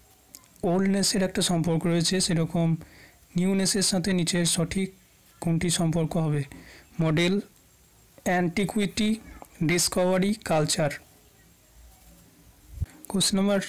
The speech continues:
এইটে nobility means হচ্ছে oldness, তাহলে নিউনেস, নিউনেসের সাথে নিচের কোনটি সম্পর্ক হবে? novelity মানে হচ্ছে তোমার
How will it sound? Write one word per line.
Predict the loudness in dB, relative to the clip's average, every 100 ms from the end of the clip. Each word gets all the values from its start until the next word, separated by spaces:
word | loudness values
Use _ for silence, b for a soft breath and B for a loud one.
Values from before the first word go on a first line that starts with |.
| -2
এইটে | 0 0 0 2
nobility | 2 2 2 0 2
means | 2 2 0
হচ্ছে | 0 0 0 -2 -4
oldness, | 0 2 2 2 0 0 -2 -6 -20 -20 -20 -4
তাহলে | 0 2
নিউনেস, | 2 2 0 -2 -4 -4
নিউনেসের | -2 0 0 0 0
সাথে | -2 -2 0
নিচের | 0 0 0
কোনটি | 0 0 0
সম্পর্ক | 0 0 0 0
হবে? | 0 -2 -4 B B B B B B B -2
novelity | 0 2 2 2
মানে | 2 2
হচ্ছে | 2 0 0 0
তোমার | 2 2 0